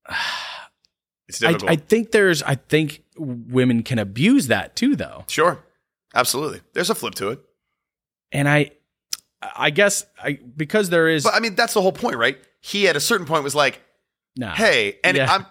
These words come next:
Speaker 2: and he
Speaker 1: Yeah.
Speaker 2: brought it up to her, and she was like, "Well, that's what you're supposed to do." And he was like, "Okay, now we're done."
Speaker 1: <laughs> Yeah.
Speaker 2: Because at a certain
Speaker 1: Good
Speaker 2: point
Speaker 1: for him too,
Speaker 2: Yeah, if the
Speaker 1: man.
Speaker 2: conversation isn't had, or if you see this behavior and you're fine with it up until a certain point, then you're like,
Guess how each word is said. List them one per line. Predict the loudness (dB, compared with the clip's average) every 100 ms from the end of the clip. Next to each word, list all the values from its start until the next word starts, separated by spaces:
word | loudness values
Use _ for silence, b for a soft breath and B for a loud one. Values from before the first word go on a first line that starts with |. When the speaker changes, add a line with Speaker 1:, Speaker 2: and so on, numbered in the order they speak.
| -4
Speaker 2:
and | -4
he | -2
Speaker 1:
Yeah. | -2 2
Speaker 2:
brought | 2 4
it |
up | 0 0
to | -4 -4
her, | -2 -2
and | -2 -2
she | -2
was | -4 0
like, | 0 0 -4
"Well, | 0
that's | 0 -4
what |
you're | -8
supposed | -6 -4 -4
to | -8
do." | -12 -18
And | -14
he | -10
was |
like, | -10 -8
"Okay, | -6 -2
now | -2 -2
we're |
done." | -6 -14 _ _ -4
Speaker 1:
<laughs> | -4 2 0 2 -2 -2 -2
Yeah. | 2 4 4 2 -2
Speaker 2:
Because | -2 -2 -2
at |
a | 0
certain | 0 0 -4
Speaker 1:
Good |
Speaker 2:
point | 0 2 2
Speaker 1:
for | 2
him | 4 4 2 0
too, | 2 4
Speaker 2:
Yeah, | 4 2
if |
the | 0
Speaker 1:
man. | 2
Speaker 2:
conversation | 2 2 0 0 -2 -4
isn't | -6 -6 -6 -2
had, | 0 2 0 -4 b b
or | 2 4 2
if | 2 -2 -2 -20 _ _ _ _
you | -4 -2
see | -2 0
this | -2 -2
behavior | 0 0 0 0 -2
and | -2
you're |
fine | -4 0 0
with | 0
it | -2 -2
up | -2
until | -2 -2
a |
certain | -2 -6
point, | -6 -8
then | -4
you're | 0
like, | -2